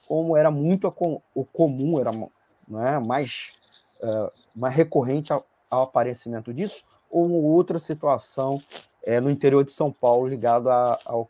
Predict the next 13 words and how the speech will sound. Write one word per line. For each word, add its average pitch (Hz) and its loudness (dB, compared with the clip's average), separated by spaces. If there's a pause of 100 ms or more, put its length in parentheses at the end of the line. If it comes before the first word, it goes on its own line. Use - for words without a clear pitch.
(180)
à 101 -10
colheita 113 -4
da 120 -2
cana. 127 -4 (260)
Nós 90 -20
estamos 175 -4
vendo 147 -4 (380)
no 127 -6
Rio 143 -2
Grande 117 -4
do 98 -14
Sul, 180 -6 (240)
né, 123 -4